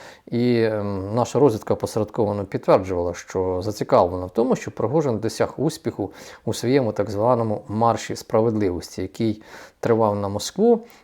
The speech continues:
влітку минулого року, і він був, як на мене, дуже серйозним викликом для режиму Путіна. Він серйозно його похитнув,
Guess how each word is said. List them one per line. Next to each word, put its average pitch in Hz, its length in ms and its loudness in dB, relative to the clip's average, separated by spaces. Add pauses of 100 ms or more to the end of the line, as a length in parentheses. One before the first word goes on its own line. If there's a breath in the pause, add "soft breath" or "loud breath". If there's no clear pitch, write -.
влітку 147 420 2
минулого 127 460 2
року, 160 460 2
і 117 120 -2
він 151 360 2
був, 131 400 2
як 117 140 0
на 131 60 0
мене, 127 220 2
дуже 110 200 0
серйозним 110 460 0
викликом 104 460 -2
для 107 160 0
режиму 107 380 -2
Путіна. 156 500 0 (380 loud breath)
Він 135 160 2
серйозно 139 720 4
його 101 240 -2
похитнув, 135 800 4